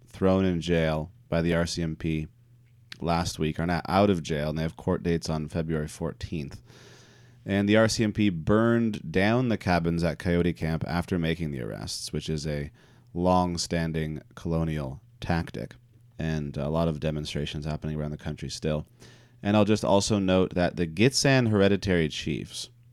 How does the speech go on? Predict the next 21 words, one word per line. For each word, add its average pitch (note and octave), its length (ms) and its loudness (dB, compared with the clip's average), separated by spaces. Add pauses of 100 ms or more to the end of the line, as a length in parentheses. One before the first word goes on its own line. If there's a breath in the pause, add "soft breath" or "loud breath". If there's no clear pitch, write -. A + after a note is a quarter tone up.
(120)
in F2+ 200 -2
B E2 160 2
C A1+ 340 -4 (920 loud breath)
have G2+ 240 4
decided A2+ 480 4
now G#2+ 220 4
to G#2+ 220 0
evict F#2 680 0 (540)
the F#2+ 220 2
N A2+ 160 6
D A#2 180 4
P G#2 380 2
M G2 180 2
L F2+ 300 2
A E2 300 2
Nathan E2 480 -2
Cullen. D#2+ 560 -6 (800 soft breath)
So - 160 -4
this F2 160 0
is, D#2+ 160 -6
uh, C#2+ 320 -2